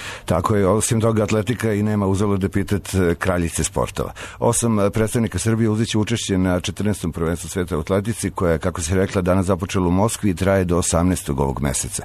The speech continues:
Već na startu naš takmičar u desetom boju, Mihajl Dudaš, postigao je lični rekord i trenutno je deseti posle tri discipline.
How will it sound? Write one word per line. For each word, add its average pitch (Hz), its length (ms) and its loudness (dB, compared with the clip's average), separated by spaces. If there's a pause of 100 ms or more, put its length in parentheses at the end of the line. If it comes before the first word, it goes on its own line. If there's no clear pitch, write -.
(460)
Već 135 240 -2
na 127 80 0
startu 131 360 0
naš 113 140 2
takmičar 113 440 0
u 101 40 2
desetom 92 480 0
boju, 82 320 2
Mihajl 92 320 2
Dudaš, 92 320 0
postigao 95 380 0
je 87 80 2
lični 92 320 0
rekord 104 420 0
i 123 100 2
trenutno 110 440 0
je 92 40 0
deseti 92 460 0
posle 80 280 -2
tri 87 200 0
discipline. 64 600 -4